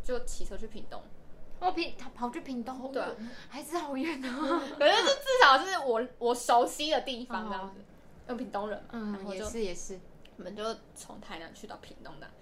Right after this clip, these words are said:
Speaker 1: 然后就，就，就看那只猫，然后跟，跟那只猫玩这样，然后后来就决定要收养。
Speaker 2: 嗯。
Speaker 1: 然后我就真的觉得它好可爱哦。然后它，因为它，呃，我那时候有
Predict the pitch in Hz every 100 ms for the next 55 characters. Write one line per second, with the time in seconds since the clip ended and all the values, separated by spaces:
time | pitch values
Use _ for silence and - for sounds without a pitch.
0 | - - 196 208 - 233 - 214 - 190
1 | 180 196 - - 180 185 196 185 - -
2 | - - - 214 208 202 175 175 - -
3 | - - - - - - 196 208 220 190
4 | 208 185 180 185 196 - - - 175 -
5 | - - 233 180 - - - - - 196
6 | 214 226 214 214 233 233 226 226 262 262
7 | 240 208 208 - 285 220 - - - 202
8 | - - - - - - - - - 240
9 | 285 311 - - - - 294 285 - -
10 | - - - - - 339 392 392 370 370
11 | 247 240 220 196 262 320 262